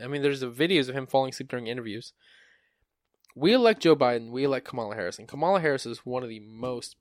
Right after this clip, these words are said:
power-hungry politicians in this century. I'm telling you, Kamala Harris should not be a heartbeat away from the White, from, from,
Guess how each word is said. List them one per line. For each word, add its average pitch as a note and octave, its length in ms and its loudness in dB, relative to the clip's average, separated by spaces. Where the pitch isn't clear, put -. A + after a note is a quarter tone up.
power-hungry C3 880 -2
politicians A#2+ 640 -8
in G#2+ 260 -16
this C#3+ 360 -2
century. - 460 -4
I'm G3+ 140 2
telling D#3 340 2
you, F2 80 -16
Kamala G3+ 400 0
Harris C3 560 -2
should B2+ 340 -4
not C3+ 460 2
be D3+ 140 2
a - 80 2
heartbeat C#3 400 4
away A#2 240 0
from - 160 -10
the G#2+ 80 -8
White, G#2 260 -2
from, C3 240 -6
from, B2 300 -10